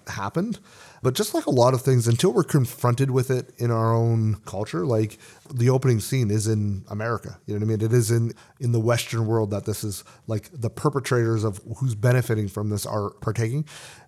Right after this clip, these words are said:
It didn't shine light into something that was, like, I knew cognitively it was happening, but, like, it, it then brings it home that this is happening in a much more pronounced way than I gave it credit for.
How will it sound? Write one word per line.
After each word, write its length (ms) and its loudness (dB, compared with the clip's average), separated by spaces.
It 80 0
didn't 220 4
shine 420 4
light 260 4
into 300 2
something 260 4
that 100 0
was, 160 0
like, 140 2
I 80 4
knew 240 6
cognitively 600 4
it 100 4
was 100 4
happening, 520 0
but, 100 4
like, 180 4
it, 340 -2
it 120 -2
then 180 4
brings 360 2
it 100 4
home 320 2
that 140 -2
this 180 -2
is 80 -4
happening 520 0
in 80 4
a 40 6
much 240 4
more 120 2
pronounced 480 0
way 180 2
than 140 0
I 140 -2
gave 260 -2
it 140 -8
credit 340 -6
for. 440 -4